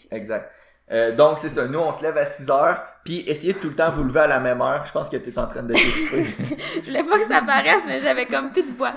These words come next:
Speaker 2: Ça va, ça va. <laughs>
Speaker 1: Euh, donc c'est ça, essayez de vous lever tout le temps à la même heure. Après ça, la première chose, ben, je sais qu'on est tous un petit peu différents, là. Moi, aussitôt que je me lève, je m'en vais aux toilettes, blablabla, j'essaye de me fixer deux objectifs. J'en ai déjà parlé dans un des podcasts, là, mais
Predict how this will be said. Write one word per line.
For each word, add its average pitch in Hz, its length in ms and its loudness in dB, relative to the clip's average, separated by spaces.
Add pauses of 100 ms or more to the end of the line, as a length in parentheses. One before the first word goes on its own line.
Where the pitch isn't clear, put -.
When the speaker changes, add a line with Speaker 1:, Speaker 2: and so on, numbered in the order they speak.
(280)
Speaker 2:
Ça - 100 -2
va, 302 220 4
ça 294 120 0
va. 320 120 2 (300)
<laughs> 339 60 0 (360)
Speaker 1:
Euh, 135 320 2
donc 170 180 6
c'est 170 120 -2
ça, 160 120 -2
essayez 147 240 -4
de 240 60 -12
vous 185 100 -4
lever 170 340 2
tout 180 120 -8
le 165 80 -10
temps 185 140 2
à 170 40 0
la 151 60 -4
même 131 160 -2
heure. 113 320 -4
Après 185 340 0
ça, 208 160 -4
la 165 140 2
première 185 360 -2
chose, 185 320 -2 (100)
ben, 170 120 0
je 160 80 -6
sais 220 160 -10 (120)
qu'on 143 260 -6
est 147 160 -12
tous 185 200 -2
un 156 60 -2
petit 127 160 -12
peu 165 120 -2
différents, 147 420 0
là. 175 160 -4 (240)
Moi, 185 180 2 (100)
aussitôt 180 320 0
que 180 140 0
je 147 80 -4
me 156 140 2
lève, 156 440 4
je 127 80 -6
m'en 131 140 -2
vais 127 80 -2
aux 131 40 -2
toilettes, 139 280 0
blablabla, 135 460 2 (240)
j'essaye 151 440 0
de 165 80 0
me 151 100 -4
fixer 175 840 -2
deux 170 340 6
objectifs. 131 560 0
J'en 123 260 -2
ai 131 60 -4
déjà 135 160 -2
parlé 151 300 0
dans 139 260 -2
un 147 80 -6
des 135 140 -4
podcasts, - 480 -4
là, 156 100 -2
mais 127 320 -4